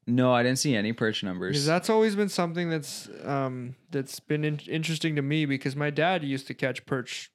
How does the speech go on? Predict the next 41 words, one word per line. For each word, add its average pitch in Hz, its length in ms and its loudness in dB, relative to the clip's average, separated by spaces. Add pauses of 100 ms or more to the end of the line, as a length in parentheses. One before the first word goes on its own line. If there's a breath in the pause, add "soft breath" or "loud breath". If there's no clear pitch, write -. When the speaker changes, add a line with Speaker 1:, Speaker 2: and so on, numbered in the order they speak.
Speaker 2:
He 156 80 -8
used 143 180 -8
to - 60 -16
say 143 200 -6
all, 131 360 0
all 170 180 4
the 170 120 -2
time 160 160 2
when 151 80 -2
we 147 80 -2
were 135 80 -2
kids, 127 320 -6
we'd 123 160 -10
go 110 140 -8
catch - 280 -10
perch - 400 -12
in 123 60 -4
the 123 60 2
Speaker 1:
Yeah, 120 240 4
Speaker 2:
lake. 101 180 -4
Speaker 1:
no, 127 220 0
I 120 100 2
didn't 151 220 -2
see 143 240 -2
anything 117 320 -2
about 101 240 -2
perch. 104 200 -2
I've 127 200 0
caught 151 240 0
the 139 140 -2
odd 95 160 0
one 110 120 -4
on 107 160 -4
the 107 80 -4
lake 101 320 -2
before. 113 460 -4
Like, 98 320 -6
I 92 60 -8
haven't 95 340 -8
targeted 104 480 -4
them. 139 320 -6